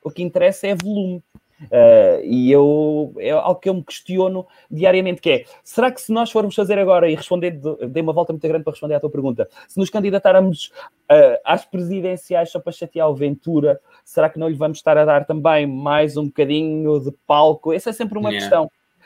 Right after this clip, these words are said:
Speaker 1: Mas eu também tenho outra questão, que é, pá, aquela cena de ser pai e, de repente, numa altura em que há um crescimento disto, também devemos estar calados,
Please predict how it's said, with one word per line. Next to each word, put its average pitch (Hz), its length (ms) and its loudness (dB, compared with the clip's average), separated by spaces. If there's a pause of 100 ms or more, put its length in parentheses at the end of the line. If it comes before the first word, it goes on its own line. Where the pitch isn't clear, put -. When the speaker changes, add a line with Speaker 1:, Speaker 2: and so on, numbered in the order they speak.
(100)
Speaker 1:
Mas 180 140 0
eu 220 100 4
também 220 220 -2
tenho 214 240 -2
outra 208 300 0
questão, 190 520 0
que 185 220 -2
é, 160 340 6 (380)
pá, 147 180 4
aquela 165 300 4
cena 185 300 2
de 160 100 4
ser 185 300 2
pai 180 360 2 (300)
e, 160 140 -4
de 170 100 -2
repente, 180 540 -4 (580)
numa 202 280 -2
altura 202 440 0
em 175 80 -8
que 190 200 -4
há 156 320 2 (140)
um 175 100 -6
crescimento 180 680 -10
disto, 151 500 -12
também 180 200 -6
devemos 170 240 -10
estar 170 180 -4
calados, 147 600 -2